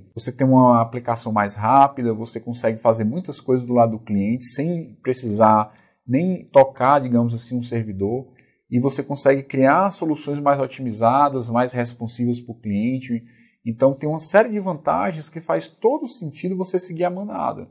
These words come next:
Mas em alguns momentos, principalmente no que diz respeito a padrão, é muito importante que você reflita. Não é simplesmente porque tá todo mundo dizendo que é bom que você vai usar. Você olha e diz, "Faz sentido pro meu negócio?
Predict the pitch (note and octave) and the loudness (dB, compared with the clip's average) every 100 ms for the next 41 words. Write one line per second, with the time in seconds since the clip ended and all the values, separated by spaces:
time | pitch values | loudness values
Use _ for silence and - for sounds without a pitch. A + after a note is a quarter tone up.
0 | _ _ B2+ C#3 D3 C#3 G3 G#3 F3 A#2+ | _ _ 4 4 4 0 0 0 0 -2
1 | B2+ D#3+ E3+ A#2+ - - E3 F3 D3+ D3 | -2 -4 -6 -12 -18 -12 -6 -2 -2 -2
2 | D3+ C#3 C3 B2+ B2+ - A#2+ A#2+ A#2 A#2 | -8 -10 -6 -4 -4 -6 -8 -6 -4 -2
3 | A2+ G#2+ G2 G2+ C3+ B2 - _ _ _ | -2 -2 -2 -4 -4 -4 -6 _ _ _
4 | _ _ B2 B2+ C3+ A3 A#3+ F#3 D3+ C3 | _ _ -2 -2 0 0 -2 -4 -6 -6
5 | D#3 D#3 D#3 D3 D3 D3 E3+ E3+ B2+ G2+ | -6 -6 -8 -8 -6 -4 -6 -6 -2 -2
6 | - - - - A2+ D#3+ - E3+ D#3+ C#3 | -4 -12 -16 -4 0 0 -2 -8 -8 -6
7 | D3 - _ - C#3 C#3 C3+ - _ - | -8 -10 _ -2 2 2 -2 -8 _ -4
8 | B2 D3 D3 D3 C#3 C3+ C3 C3 C3 A2 | 2 2 2 -2 -2 -2 -4 0 0 0
9 | A#2 D3+ F#3+ G3+ _ C#3+ C#3 D3+ D#3 D#3 | 0 -2 -6 -8 _ -12 -8 -6 -2 0
10 | D#3+ E3+ D3+ A#2 A#2 C3 C#3 F3 C3+ A#2 | 0 0 2 0 2 4 6 4 -2 -2
11 | G2 - E3 G3 - D#3 D3+ D3 C3+ C3+ | -2 -2 -2 -2 -4 -6 -6 -4 -2 0
12 | C#3+ A#2+ G#2+ C3+ D#3 D3 - B2 | 0 0 4 6 6 2 -8 -14